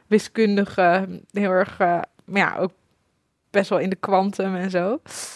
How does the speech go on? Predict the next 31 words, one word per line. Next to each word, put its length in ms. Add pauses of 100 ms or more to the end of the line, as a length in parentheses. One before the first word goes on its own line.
(200)
En, 340
eh, 220 (140)
dus 180
dat 160
was 160
heel 200 (100)
tof. 400
Ik 120 (380)
toen 140
ik 80
ook 140
zeventien 380
was 180
en 80
hij 100
die 100
boeken 260
uit 140
zijn 120
kast 240
trok 200
over 220
Ayurveda, 400
dacht 140
ik, 100
"Huh, 240
heb 140
jij 140
dit?" 340 (420)
En 140
de 80